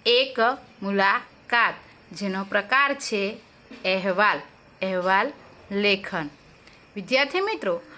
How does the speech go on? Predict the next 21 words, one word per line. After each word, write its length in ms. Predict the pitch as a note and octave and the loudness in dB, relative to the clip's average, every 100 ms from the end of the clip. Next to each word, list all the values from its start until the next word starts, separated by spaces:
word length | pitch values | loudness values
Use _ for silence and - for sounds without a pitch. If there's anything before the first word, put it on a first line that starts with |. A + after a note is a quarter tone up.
| - - - - | -20 -20 -8 0
આપણે 520 | A3 A#3 G#3+ G3 G#3+ - _ - - - - - - | 0 2 0 0 -4 -16 _ -20 -20 -20 -20 -20 -12
ઘણીવાર 640 | - A3+ B3 E4+ D4 G3+ D#3+ - _ _ - - - - - _ - _ | 0 2 4 4 4 2 0 -10 _ _ -20 -20 -20 -20 -20 _ -20 _
ઘણી 260 | - B3 D#4+ | 0 4 4
બધી 440 | D#4 B3 C4 F3+ - _ | 4 2 2 0 -6 _
સ્થળોએ 580 | - - A#3 A3+ B3 C4 | -10 -2 0 4 2 2
મુલાકાત 560 | A#3 G3+ G#3 G#3 G#3+ | -2 0 0 2 0
માટે 320 | G#3+ F#3 G3 F#3+ | 0 -2 -2 -6
જતા 400 | F#3+ E3+ F#3+ F#3+ | -6 -4 0 0
હોઈએ 540 | F#3 E3+ E3+ F3 A#3 | -2 -6 -4 -4 -6
છીએ. 480 | - - - - D#3 - - - - | -10 -14 -8 -6 -8 -12 -20 -20 -14
તો 80 | - - - | -14 -6 -2
આજનો 600 | A3 B3+ F4 G#4+ A#4+ A#4 | 0 0 0 2 2 0
જે 200 | F#4 F#4+ | 0 -2
પાઠ 520 | - A#3+ A3+ B3 B3 | 0 2 2 0 -6
છે 340 | - C4 G#3 D3 - _ _ - | -4 -2 -2 -4 -18 _ _ -6
તે 200 | D4+ E4+ | 0 0
આપણે 600 | E4 - G#3 G#3 C4 G#3+ D#3+ - - | 0 0 0 0 0 0 -4 -16 -8
વિધાનસભાની 1000 | G3+ F#3+ A#3+ C#4 G#4+ G#4+ C#4 A#3+ A#3+ B3 | -4 -2 2 2 0 -2 0 2 0 -2
મુલાકાત 600 | B3 G#3 G3+ G#3 G3+ G3 G3 | -4 0 0 2 2 0 -2
પર 160 | G3+ G#3 | -4 -4
જવાનું 760 | G3 E3+ F3 E3+ F3 G3+ C#4 | -6 -6 -6 -6 -6 -6 -8